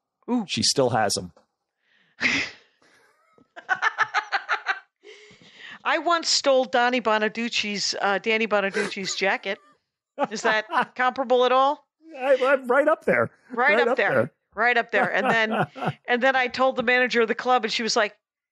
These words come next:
Speaker 1: Jesus Christ, Jackie, gi-, give it to me. Now, now I have to,
Speaker 2: <laughs>
Speaker 1: now I have to go meet him at the airport and, 'cause he was looking for it.
Speaker 2: <laughs> That's fantastic. Why
Speaker 1: That's
Speaker 2: did,
Speaker 1: a
Speaker 2: just because he was there,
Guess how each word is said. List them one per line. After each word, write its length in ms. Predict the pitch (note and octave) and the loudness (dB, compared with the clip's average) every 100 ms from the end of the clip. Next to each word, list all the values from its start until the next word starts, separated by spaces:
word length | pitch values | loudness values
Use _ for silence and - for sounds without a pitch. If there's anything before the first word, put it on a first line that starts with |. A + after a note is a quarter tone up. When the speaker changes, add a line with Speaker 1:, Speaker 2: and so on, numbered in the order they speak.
| _ _ | _ _
Speaker 1:
Jesus 380 | - E4 D#4 D#4 | -6 -4 -2 -2
Christ, 360 | - C4+ A3 - | 0 -2 0 -2
Jackie, 360 | G3 F#3+ F#3 - | -4 -4 -18 -4
gi-, 220 | B3+ A3 | -4 -2
give 140 | D4 C#4+ | -4 -4
it 80 | |
to 80 | - | -6
me. 120 | F3 - _ _ _ _ _ _ - - - | -12 -16 _ _ _ _ _ _ 0 0 2
Now, 180 | A#3+ C4 F#4 | 0 0 0
now 180 | F#4+ C#4 | 0 2
I 100 | C#4+ | 2
have 280 | C4+ C#4 - | 0 -2 0
to, 180 | D#4 - | 0 -2
Speaker 2:
<laughs> 60 | _ | _
Speaker 1:
now 140 | B3 | 0
I 80 | C#4+ | 2
have 140 | C#4+ C#4 | 2 -2
to 60 | |
go 160 | B3 C4 | 0 0
meet 240 | B3 C4+ B3 | 2 0 0
him 140 | B3+ | 0
at 80 | A#3+ | 0
the 140 | A#3 | 0
airport 320 | A#3 A3+ A3+ | 0 0 -2
and, 140 | G#3 G#3+ | -4 -6
'cause 160 | A#3 | -4
he 100 | A#3 | -2
was 160 | C4 A#3+ | -4 0
looking 360 | E4+ G#4+ E4+ A3+ | 0 -2 -6 -10
for 220 | G#3 A3 | -2 2
it. 300 | G#3 C#4 - - | 2 0 -4 -2
Speaker 2:
<laughs> 60 | G3+ A#4 - B3+ A#3 B3+ - - - - _ _ _ _ _ - A3 - - - B4+ - | 0 0 -2 -2 -2 -4 -18 -20 -20 -20 _ _ _ _ _ -2 0 0 -2 0 0 0
That's 220 | A3 - | -2 0
fantastic. 880 | E4+ - A3+ - G3 - - D3 - _ - - - - | 2 0 0 -2 0 -2 0 -2 -2 _ -10 -4 -4 0
Why 160 | F3 C4 | 2 2
Speaker 1:
That's 120 | F4+ | 2
Speaker 2:
did, 140 | F4+ | 2
Speaker 1:
a 40 | G3+ | 4
Speaker 2:
just 180 | C4+ C#4 | 2 0
because 260 | B3 C4 | 0 0
he 80 | C4 | 2
was 140 | A3+ | 0
there, 320 | A3+ G#3 F#4+ | 4 4 4